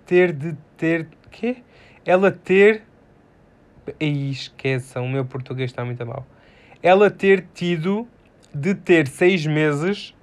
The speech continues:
de treino intensivo para ter um corpo semelhante àquele, acho isso um exagero e sou perfeitamente contra. Tipo, imaginem, um, um treino intensivo só para uma capa e depois, tipo, hum,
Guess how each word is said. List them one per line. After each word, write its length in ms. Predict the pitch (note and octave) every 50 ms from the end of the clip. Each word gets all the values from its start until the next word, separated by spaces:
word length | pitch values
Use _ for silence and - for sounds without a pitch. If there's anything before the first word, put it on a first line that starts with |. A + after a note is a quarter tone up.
| - _ _ _ _ _ -
de 120 | D3 D3
treino 260 | B2+ - F3 F3+ F#3+
intensivo 480 | F#3 E3 F3+ F3+ E3 E3 - E3+ D#3 -
para 260 | - F#3 F3+ E3+ D#3
ter 280 | C3 - E3 E3+ E3 E3+
um 260 | - - F3 E3 C#3
corpo 240 | - F3 E3 C3 -
semelhante 400 | - C#3+ C#3 C#3+ D3+ D3 C3 C#3+
àquele, 380 | C#3 B2+ - C#3 C3+ C#3 C#3 - - - - - _ -
acho 260 | - D3+ C#3 - D#3+
isso 180 | C#3 B2+ - C#3+
um 40 | C3+
exagero 500 | B2 B2+ B2+ A#2 B2 C3+ C3 C3 C3+ C3 - - _ _ - -
e 80 | C#3
sou 220 | C3 - E3 D3+ C#3
perfeitamente 680 | C3 - - - D3+ C3+ - C#3 C3+ C3+ C3+ C3 B2+ -
contra. 460 | - C#3 C3+ C3 B2+ C3 C3 B2+ C3 - - _ _ _ _ _ _ _ _ _ _ _ _ _ - - - - - - - -
Tipo, 220 | F#3 D#3+ B2+ E3+
imaginem, 460 | E3+ F3 F3 D#3 E3+ D#3+ D3 C#3+ C#3 -
um, 320 | D3 F3 F3 F3+ D#3+ F3+
um 60 | F3+ -
treino 180 | F3+ F#3 F#3+
intensivo 300 | F3 F#3 F3 D#3+ F#3 -
só 340 | - - - - G3 G3 F#3+
para 240 | F#3+ - F3 E3+ F3
uma 200 | F3+ F3 E3 C#3
capa 380 | - - D3+ D3+ C#3+ - E3
e 20 | D3+
depois, 220 | C3 - E3 C#3
tipo, 360 | - E3 C#3+ B2+ D3+ D3 - - _ _ -
hum, 260 | F3+ F3 E3+ F3